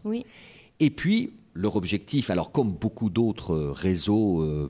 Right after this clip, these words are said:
Speaker 2: peut-être moins connus, mais c'était tout de même de permettre, euh, la fuite de juifs, d'étrangers ou de communistes, euh, ou de personnes, ou de francs-maçons, ou de personnes recherchées et, et condamnées par, euh, par le régime.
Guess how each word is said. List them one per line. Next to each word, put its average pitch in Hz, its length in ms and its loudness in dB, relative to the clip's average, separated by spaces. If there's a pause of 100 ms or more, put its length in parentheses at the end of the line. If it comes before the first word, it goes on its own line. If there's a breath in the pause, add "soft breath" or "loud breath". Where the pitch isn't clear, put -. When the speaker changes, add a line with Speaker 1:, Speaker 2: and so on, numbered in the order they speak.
Speaker 2:
peut-être 85 480 -4
moins 85 400 0
connus, 131 380 2
mais 120 120 0
c'était 95 300 -2
tout - 180 -6
de 92 60 0
même 185 320 2
de 104 100 -2
permettre, 104 680 -4
euh, 95 120 0 (880 loud breath)
la 80 160 -4
fuite 151 480 -6
de 87 320 -2
juifs, 160 480 -2
d'étrangers 107 540 -2
ou 170 80 -2
de 110 80 0
communistes, 123 880 -2
euh, 98 160 -2
ou 98 160 -4
de 95 100 -6
personnes, 127 540 -6
ou 104 80 -4
de 90 80 -2
francs-maçons, 101 640 -2
ou 135 80 -4
de 82 80 -6
personnes 156 420 -6
recherchées 113 840 -4
et, - 140 -6
et - 40 -6
condamnées 104 440 -4
par, 110 240 -10
euh, 95 280 -8
par 87 120 -8
le 87 80 -4
régime. 104 360 -4